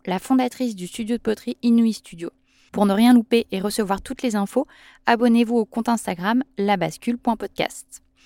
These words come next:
Place maintenant à l'épisode du jour. Aujourd'hui, on va parler de choses très concrètes à faire lorsqu'on se sent paumé, qu'on a envie de changer de vie, de faire autre chose, mais qu'on ne sait pas bien quoi ni comment. Ça vous est sûrement déjà arrivé de vous imaginer mille fois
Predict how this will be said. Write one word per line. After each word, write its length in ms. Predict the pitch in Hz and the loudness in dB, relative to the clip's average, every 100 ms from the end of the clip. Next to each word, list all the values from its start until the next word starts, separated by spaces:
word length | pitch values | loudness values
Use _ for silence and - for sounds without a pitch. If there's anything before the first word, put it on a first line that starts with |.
| - _ _ _ | -20 _ _ _
Place 280 | 233 262 - | 0 0 2
maintenant 380 | 226 - 240 - | -2 0 -2 -2
à 80 | 214 | -2
l'épisode 460 | 185 185 185 220 196 | -2 -4 -4 -4 -4
du 160 | 202 | -6
jour. 360 | 196 180 190 - - _ _ - | -4 -6 -8 -16 -20 _ _ 0
Aujourd'hui, 420 | 269 247 226 302 | 2 2 0 -4
on 80 | 240 | -2
va 140 | 208 202 | -2 0
parler 240 | 208 247 | 0 0
de 40 | |
choses 220 | - 190 - | -4 -10 -4
très 160 | 302 | -4
concrètes 440 | 277 220 - 262 - | -2 -2 -2 -6 -4
à 100 | 202 | -6
faire 360 | - - 233 254 | -4 -2 -2 -2
lorsqu'on 300 | 202 190 202 | -6 -6 -8
se 100 | 196 | -10
sent 220 | - 170 - | -8 -8 -4
paumé, 400 | 226 208 185 226 - | 0 0 0 -6 -12
qu'on 180 | 180 180 | -6 -2
a 40 | |
envie 180 | 185 220 | -2 -2
de 100 | 202 | -2
changer 340 | - 254 226 | 2 2 2
de 80 | 175 | -4
vie, 200 | 175 208 | -8 -8
de 80 | 185 | -8
faire 220 | - 165 | -10 -8
autre 300 | - 240 196 | -6 -4 -6
chose, 340 | 175 - 233 - | -6 -2 -2 -2
mais 120 | 190 | -6
qu'on 100 | 185 | -6
ne 60 | 175 | -8
sait 120 | 185 | -6
pas 140 | 196 | -4
bien 220 | 185 170 156 | -2 -4 -4
quoi 260 | - 160 - 185 | -4 -4 -4 -8
ni 100 | 175 | -8
comment. 400 | - 180 156 156 _ _ _ _ _ - _ _ _ _ | -4 -2 -2 -8 _ _ _ _ _ -20 _ _ _ _
Ça 140 | - 208 | -4 -4
vous 180 | 208 | -4
est 40 | 208 | -4
sûrement 340 | - 285 311 | 2 4 4
déjà 240 | 254 220 220 | 2 0 -2
arrivé 300 | 202 208 226 | -2 -4 -6
de 40 | |
vous 200 | 190 180 | -8 -4
imaginer 400 | 208 214 196 190 | -2 0 -2 0
mille 260 | 190 233 233 | 2 0 0
fois 240 | - | -2